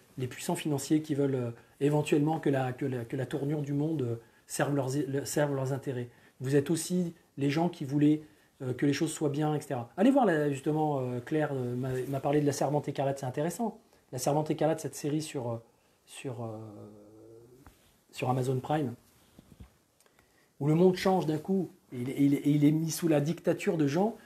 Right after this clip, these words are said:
qui, euh, qui veulent suivre, en fait, le, le, le texte biblique de, de Jacob, enfin biblique ou je sais pas exactement, mais,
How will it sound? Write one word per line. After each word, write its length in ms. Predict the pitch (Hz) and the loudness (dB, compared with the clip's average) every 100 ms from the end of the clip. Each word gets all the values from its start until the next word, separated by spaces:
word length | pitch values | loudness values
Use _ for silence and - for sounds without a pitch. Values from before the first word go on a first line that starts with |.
| - - _ | -20 -20 _
qui, 340 | - 160 156 151 | -8 0 6 6
euh, 360 | 135 127 120 117 _ _ _ _ _ _ _ | 6 2 -2 -6 _ _ _ _ _ _ _
qui 120 | - | -4
veulent 160 | 151 156 | 0 2
suivre, 400 | - 196 214 170 | 2 4 4 4
en 60 | 143 | 4
fait, 260 | 175 175 | 2 2
le, 220 | 147 147 | 2 2
le, 180 | 139 139 | 2 0
le 160 | 135 131 | 0 -2
texte 380 | 180 175 - 147 | -2 -2 -2 -4
biblique 400 | 151 147 185 151 | -2 0 0 2
de, 340 | 147 139 135 | 2 4 2
de 140 | 131 | 0
Jacob, 440 | 139 160 170 131 113 _ _ _ _ | 0 0 0 -4 -6 _ _ _ _
enfin 140 | 131 | -10
biblique 360 | 120 131 160 151 | -6 -4 -4 -6
ou 140 | 117 | -12
je 60 | 117 | -12
sais 80 | |
pas 120 | 127 123 120 120 | -12 -10 -8 -10
exactement, 400 | 123 120 151 165 | -10 -8 -6 -6
mais, 160 | 123 | -6